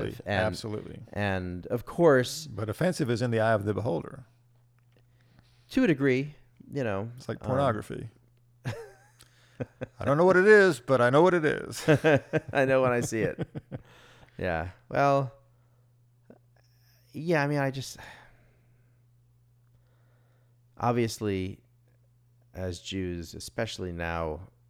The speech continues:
Speaker 1: it, it really is crazy. Like, this whole rise of anti-Semitism, this, this rebirth, you know, it's nuts what's going on right now.
Speaker 2: And it's just a segment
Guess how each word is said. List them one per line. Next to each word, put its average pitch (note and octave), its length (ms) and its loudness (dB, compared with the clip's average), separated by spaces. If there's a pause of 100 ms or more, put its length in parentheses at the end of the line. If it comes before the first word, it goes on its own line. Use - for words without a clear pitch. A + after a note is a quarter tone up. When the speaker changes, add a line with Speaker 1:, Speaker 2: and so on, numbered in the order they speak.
(320)
Speaker 1:
it, - 240 -20
it E2+ 160 -14
really A#2 300 -4
is G#2+ 180 -6
crazy. F2+ 460 -6
Like, C#2+ 220 -10 (380)
this F2 300 -10
whole F#2+ 500 -6 (640)
rise F#2 360 -2
of E2+ 100 -8
anti-Semitism, E2+ 1080 -8
this, - 280 -16
this D#2+ 220 -12
rebirth, E2 680 -6 (640)
you F2+ 100 -8
know, D2 340 -8
it's A2 240 -6
nuts F#2+ 420 -6
what's C#2+ 140 -16
going E2+ 220 -8
on G#2+ 120 -6
right G#1+ 140 -14
now. A1 60 -18
Speaker 2:
And C3 320 -2
it's B2+ 280 -6
just A#2 280 -10
a G#2+ 180 -6
segment B2 600 -6